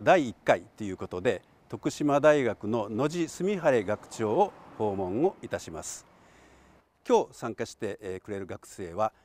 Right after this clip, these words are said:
えー、生物資源産業学部、えー、二年生の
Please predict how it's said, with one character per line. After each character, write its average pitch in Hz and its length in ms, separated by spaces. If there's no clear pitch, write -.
え 95 100
ー、 - 20
生 180 280
物 180 280
資 - 180
源 151 220
産 147 320
業 135 240
学 135 260
部、 87 160
え 104 80
ー、 - 20
二 113 100
年 143 220
生 90 320
の 113 180